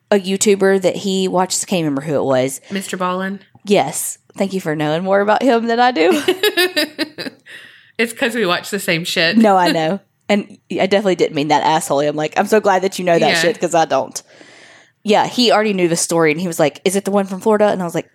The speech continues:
Speaker 1: "Yes." Well, you know, if y'all have a story that you want us to cover,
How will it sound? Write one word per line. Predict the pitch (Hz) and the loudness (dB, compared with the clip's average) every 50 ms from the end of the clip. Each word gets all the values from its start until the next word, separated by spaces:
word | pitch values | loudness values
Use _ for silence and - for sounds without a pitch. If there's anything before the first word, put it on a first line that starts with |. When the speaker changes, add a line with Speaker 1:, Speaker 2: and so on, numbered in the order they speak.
| _ - | _ -12
Speaker 1:
"Yes." | - 170 160 143 - - - - - - - - _ _ _ _ _ _ _ _ _ _ _ _ _ _ _ - | -4 0 2 2 2 0 -6 -10 -10 -10 -10 -12 _ _ _ _ _ _ _ _ _ _ _ _ _ _ _ -2
Well, | 208 202 185 165 - | 0 0 0 0 -2
you | 190 190 202 233 | -4 -2 0 2
know, | 254 254 233 214 214 - - | 4 6 6 6 4 4 2
if | 202 - - | 0 0 2
y'all | 190 180 190 202 | 2 2 2 2
have | 220 226 208 196 196 208 - | 2 2 2 2 2 0 -2
a | 196 | -4
story | 208 - - 202 196 196 196 196 196 | -4 -2 -2 0 2 4 4 4 4
that | 190 180 - | 2 0 0
you | 185 190 180 | 0 -4 -2
want | 180 175 180 | -2 0 -2
us | 180 - - | -2 -4 -6
to | 180 - | -6 -4
cover, | - 262 254 240 240 240 240 226 226 226 | 0 0 2 2 4 4 4 4 2 0